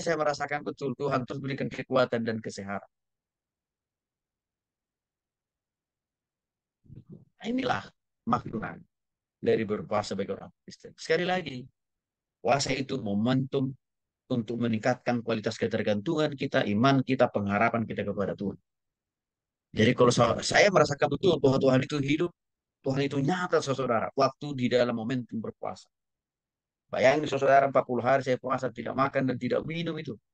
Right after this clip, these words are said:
Tapi saya merasakan betul, Tuhan selalu terus berikan kekuatan.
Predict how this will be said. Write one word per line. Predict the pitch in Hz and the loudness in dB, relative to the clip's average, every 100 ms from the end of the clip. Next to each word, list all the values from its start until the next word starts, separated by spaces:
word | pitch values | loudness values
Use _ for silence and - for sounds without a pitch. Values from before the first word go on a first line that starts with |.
| _ _ _ _ _ _ _ _ _ _ - | _ _ _ _ _ _ _ _ _ _ -2
Tapi | 113 113 | -2 0
saya | 123 | -2
merasakan | 117 110 - 127 | -2 -4 -6 -6
betul, | 120 117 104 95 - - | -6 -6 -6 -8 -14 -8
Tuhan | 113 | -8
selalu | 104 120 120 - | -4 -2 -2 -2
terus | 135 | -8
berikan | - 131 127 | -6 -4 -4
kekuatan. | 120 117 110 101 - | -4 -8 -4 -6 -6